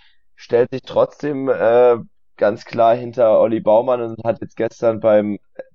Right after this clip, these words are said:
bei Sport im Dritten war's, glaub ich, gesagt, dass er sich trotzdem als Nummer zwei sieht und wenn Olli wieder kommt,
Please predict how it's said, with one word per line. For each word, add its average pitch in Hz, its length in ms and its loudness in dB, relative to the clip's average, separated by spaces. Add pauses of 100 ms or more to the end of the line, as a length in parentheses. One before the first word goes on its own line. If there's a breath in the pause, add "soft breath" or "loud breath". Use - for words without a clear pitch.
bei 95 200 2
Sport 104 300 0
im 98 140 -4
Dritten 107 280 -8
war's, 95 220 0
glaub 95 300 0
ich, - 140 -20
gesagt, 98 360 0
dass 107 120 -4
er 104 100 -6
sich 101 260 -8
trotzdem 107 420 -4
als 90 400 -2
Nummer 98 260 -2
zwei 95 360 0
sieht 113 200 -6
und 104 140 -6
wenn 98 160 -4
Olli 101 280 -2
wieder 98 240 0
kommt, - 280 -4